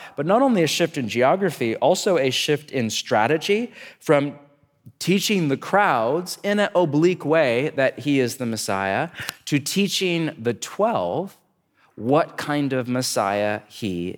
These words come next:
is. Jesus' next step, yes, is to go to Jerusalem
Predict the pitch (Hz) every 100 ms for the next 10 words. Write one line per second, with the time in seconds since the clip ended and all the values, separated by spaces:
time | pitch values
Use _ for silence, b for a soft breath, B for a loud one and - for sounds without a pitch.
0 | - 165 - - - - _ B B B
1 | - 170 196 185 170 170 160 - - 208
2 | 135 - 123 220 208 - 147 156 156 135
3 | 151 151 123 127 151 151 160 151 143